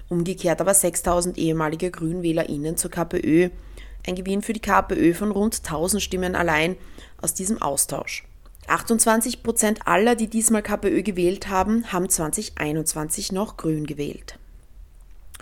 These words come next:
Noch dramatischer sieht es bei der S P Ö aus. Von den rund elftausend Stimmen, die die S P Ö zwanzig einundzwanzig noch hatte, damals schon ein historischer Tiefpunkt,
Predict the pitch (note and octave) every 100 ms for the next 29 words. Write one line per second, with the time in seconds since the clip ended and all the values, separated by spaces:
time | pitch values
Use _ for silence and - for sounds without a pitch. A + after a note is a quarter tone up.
0 | - - - E3 D#3+ F3+ E3 A#2+ A#3 G3
1 | G#3+ - G3+ A3 G#3+ A3 - F#3+ - G#3+
2 | - F#3+ - F3 F3+ - - - - -
3 | - F3 E3+ E3 E3+ - D#3 F#3 - F3+
4 | G3 - - F#3+ A3 G3+ F#3+ - F3+ -
5 | E3+ F3 F#3 F3+ F#3 - D#3+ F#3+ G3 F#3
6 | F3+ F3+ F3 E3 D3 - F3+ F#3 - -
7 | - - C#3 D#3 E3+ - F3 F3 F#3 F3+
8 | F#3 F3 F3 F3+ - G3+ - F3+ F#3+ F#3